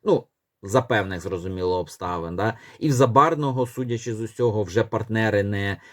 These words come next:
найбільш там кривоногі, так? І Конопля щось може, і Матвієнко не зовсім дірявий, там, ну, і так. Е, і по всім іншим можна пройтися.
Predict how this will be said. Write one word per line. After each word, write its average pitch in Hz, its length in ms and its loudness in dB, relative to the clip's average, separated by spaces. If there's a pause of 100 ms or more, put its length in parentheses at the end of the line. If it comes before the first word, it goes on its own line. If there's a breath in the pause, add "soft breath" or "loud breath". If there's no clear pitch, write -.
(120)
найбільш 104 560 0
там 92 180 -8
кривоногі, 98 840 2
так? 87 340 -8
І 92 80 -6
Конопля 123 520 2
щось 113 260 -4
може, 107 340 -2
і 85 40 2
Матвієнко 98 680 -4
не 110 140 -2
зовсім 101 420 0
дірявий, 98 440 0
там, 92 260 -10
ну, 123 140 -2
і 87 40 -4
так. 80 220 -10 (1120 loud breath)
Е, 110 320 4
і 120 100 4
по 131 140 6
всім 135 280 2
іншим 113 300 2
можна 107 300 0
пройтися. 120 680 2